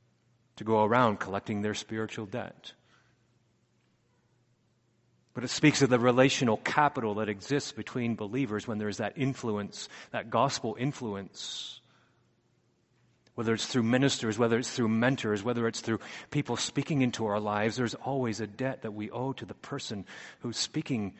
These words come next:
gospel truth into our lives. And when they call us to obedience, there's this sense of, of obligation, a greater weightiness to their word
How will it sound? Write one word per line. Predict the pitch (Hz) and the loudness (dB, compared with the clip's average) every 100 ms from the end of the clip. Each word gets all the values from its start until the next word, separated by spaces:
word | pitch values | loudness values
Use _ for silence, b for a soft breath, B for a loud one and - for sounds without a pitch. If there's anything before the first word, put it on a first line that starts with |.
| b b _ | b b _
gospel | - 104 - - 113 | -8 -6 -6 -6 -6
truth | - 151 139 | -6 -6 -6
into | 104 - 104 | -8 -8 -8
our | 104 | -6
lives. | 113 80 - - - - - _ _ _ _ _ _ _ _ _ _ _ _ _ _ _ _ _ _ _ _ _ _ _ _ _ _ _ _ _ _ 127 | -8 -10 -12 -20 -20 -20 -20 _ _ _ _ _ _ _ _ _ _ _ _ _ _ _ _ _ _ _ _ _ _ _ _ _ _ _ _ _ _ -2
And | |
when | 123 | 4
they | 123 | 4
call | - 143 151 156 | 6 8 10 8
us | 135 | 6
to | - 131 | 2 2
obedience, | 113 - 143 165 117 104 - - - | 2 2 2 2 2 0 -4 -6 -2
there's | 127 117 | 0 0
this | 117 110 | 0 -2
sense | - 143 170 131 | -2 -2 -2 0
of, | 127 - B B | 0 0 B B
of | 123 - | -2 -2
obligation, | - 147 117 113 123 139 - - - - _ _ _ _ _ _ B B | 2 2 4 0 0 -4 -6 -8 -14 -20 _ _ _ _ _ _ B B
a | 131 | 4
greater | 147 151 139 131 | 10 10 12 10
weightiness | 123 151 180 180 123 113 - | 10 8 10 8 6 4 0
to | - 135 | 2 4
their | 123 120 | 6 4
word | 113 175 139 113 | 4 2 4 2